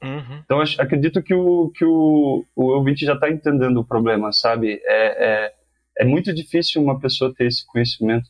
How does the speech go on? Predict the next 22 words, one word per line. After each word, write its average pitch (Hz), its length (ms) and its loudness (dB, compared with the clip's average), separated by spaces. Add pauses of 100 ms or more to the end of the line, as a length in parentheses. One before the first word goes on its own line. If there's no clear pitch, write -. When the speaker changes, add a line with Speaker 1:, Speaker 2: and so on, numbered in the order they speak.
Speaker 2:
todo 113 360 -2
sozinha. 110 680 -2 (480)
Então, 131 560 0 (160)
contratar 139 560 -2
um 151 100 -2
parceiro 131 680 -2
de, 113 420 0
de 113 200 -4
programática 117 840 -2 (600)
te 156 200 0
deixa 156 380 0
mais 165 280 0
livre 156 260 0
pra 156 180 -2
focar 143 360 -2
naquilo 151 400 -4
que 151 400 0
o 139 100 -2
publisher 139 420 -2
é 127 60 0
bom, 110 240 -2
né? 101 140 -10